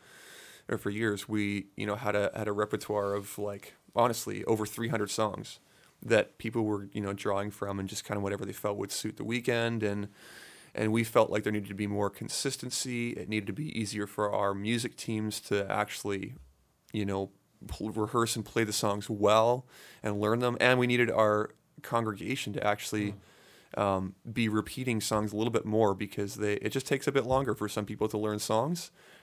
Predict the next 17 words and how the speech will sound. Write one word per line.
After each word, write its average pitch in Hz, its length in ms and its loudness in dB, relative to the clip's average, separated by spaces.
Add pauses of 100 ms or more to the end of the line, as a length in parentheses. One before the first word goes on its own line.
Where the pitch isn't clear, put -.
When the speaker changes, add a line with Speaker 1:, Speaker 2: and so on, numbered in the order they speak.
Speaker 1:
And 107 200 2
as 110 120 2
musicians, 113 460 0
it 107 60 -8
feels 107 320 -2
like 104 180 0
we 104 80 -4
play 110 160 -2
the 101 80 -4
same 113 260 -2
songs 107 360 0
over 110 180 2
and 113 100 2
over 113 140 2
and 110 80 0
over 120 160 0
again. 104 280 -4